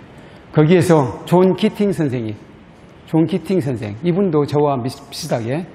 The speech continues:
시 읽어주는 선생님이에요. <laughs> 근데 그분이 그렇게 말씀하셔요. 시와 미와 사랑과 낭만은 인생의 수단이 아니라 목적이다 라고 말씀을 하셔요. 그게 무슨 말이냐면요,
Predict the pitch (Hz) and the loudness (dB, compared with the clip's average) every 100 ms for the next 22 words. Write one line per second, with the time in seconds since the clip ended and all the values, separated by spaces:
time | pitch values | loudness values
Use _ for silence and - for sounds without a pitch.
0 | - - - - - 220 214 160 175 175 | -20 -20 -20 -10 0 2 4 4 4 4
1 | 156 143 165 165 147 113 110 123 98 - | 2 2 2 2 0 -2 -4 -4 -6 -12
2 | - - - 113 92 - - - - - | -20 -20 -8 -8 -8 -12 -20 -20 -20 -10
3 | - 165 175 170 190 175 139 - - - | 0 2 2 4 6 6 4 0 -10 -16
4 | - 208 214 202 135 135 127 110 - 92 | -4 -2 0 0 0 -2 -6 -8 -10 -16
5 | - - - - - - - - - - | -18 -20 -20 -20 -20 -20 -20 -20 -8 0
6 | 196 185 175 151 147 143 139 131 135 151 | 4 4 4 4 2 2 2 0 -2 -2
7 | 147 143 135 123 107 117 117 113 107 101 | -2 0 0 0 -4 -6 -6 -6 -6 -8
8 | 95 - - - - - - - - - | -12 -18 -20 -20 -20 -20 -20 -20 -20 -20
9 | - - - - 147 165 165 151 139 139 | -20 -20 -20 -2 2 4 2 2 2 0
10 | 139 - - 180 170 165 160 131 110 110 | -2 -8 -6 -4 0 0 0 -2 -4 -4
11 | 127 139 - - 131 127 - 160 135 101 | -6 -6 -12 -6 -6 -6 -4 -4 -4 -8
12 | 92 - - - - - 127 135 113 101 | -12 -14 -20 -20 -16 -6 -2 -2 -2 -6
13 | 107 101 95 - 98 - - - - 170 | -6 -6 -6 -8 -10 -10 -20 -12 0 2
14 | 175 156 196 180 165 135 131 143 175 | 4 4 4 4 4 2 0 0 -2